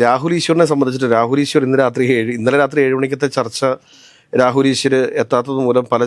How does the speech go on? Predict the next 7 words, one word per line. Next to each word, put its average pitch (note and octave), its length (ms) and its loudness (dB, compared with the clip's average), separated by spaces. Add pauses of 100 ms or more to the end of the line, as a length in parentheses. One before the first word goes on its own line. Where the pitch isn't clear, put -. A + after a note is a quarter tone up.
ചാനലുകളും A#2+ 560 0
വളരെ A2 240 0
വലിയ A#2+ 240 -2
പ്രതിസന്ധി A2+ 480 -2
നേരിട്ടുകൊണ്ടിരിക്കുകയാണ്. G2 560 -4
വലിയ D3 160 0 (520)
സാമ്പത്തിക D3+ 520 2